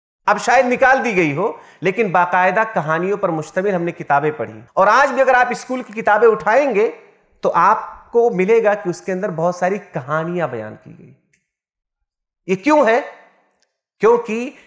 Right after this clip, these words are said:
किसी भी इंसान के जहन में अपनी बात को बहुत ही बलीग अंदाज में, बहुत ही मुअस्सिर अंदाज में पहुंचाने का सबसे आला तरीका है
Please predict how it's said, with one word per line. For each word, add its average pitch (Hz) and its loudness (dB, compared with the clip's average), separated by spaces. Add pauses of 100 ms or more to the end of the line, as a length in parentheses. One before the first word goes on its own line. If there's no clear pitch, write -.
(140)
किसी 269 -2
भी 202 -4
इंसान 202 0
के 190 -4
जहन 170 -2
में 156 -2 (240)
अपनी 196 -2
बात 170 0
को 220 4
बहुत 185 -4
ही 185 -2 (120)
बलीग 233 2
अंदाज 170 2
में, 156 -6 (260)
बहुत 233 2
ही 226 -2
मुअस्सिर 202 0
अंदाज 208 2
में 190 -4
पहुंचाने 175 0
का 214 0
सबसे 240 -2
आला 214 0
तरीका 190 -2
है 180 -4